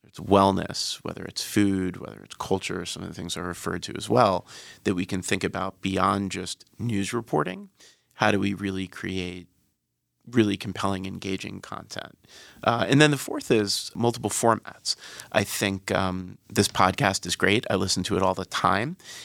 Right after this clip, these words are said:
and I would like to see us, uh, think about and make some really smart bets in audio and in video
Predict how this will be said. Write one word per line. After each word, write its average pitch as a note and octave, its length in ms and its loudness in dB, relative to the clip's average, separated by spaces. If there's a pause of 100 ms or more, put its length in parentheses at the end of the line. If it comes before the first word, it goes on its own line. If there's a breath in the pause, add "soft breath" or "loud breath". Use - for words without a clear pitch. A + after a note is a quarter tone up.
(140 loud breath)
and F#2+ 180 4
I F#2+ 60 6
would F#2+ 160 2
like F#2+ 200 -2
to F2+ 120 -2
see F#2+ 300 4
us, F#2 420 4
uh, F#2 360 -4 (120)
think G2 220 2
about F#2+ 220 2
and G2 80 -4
make F#2 120 -4
some F2+ 140 -6
really F#2+ 180 -4
smart F#2+ 400 -6
bets G#2 420 0 (360 soft breath)
in F#2+ 160 0
audio F#2 720 0
and F#2 160 -12
in F2+ 160 -12
video F2+ 680 -2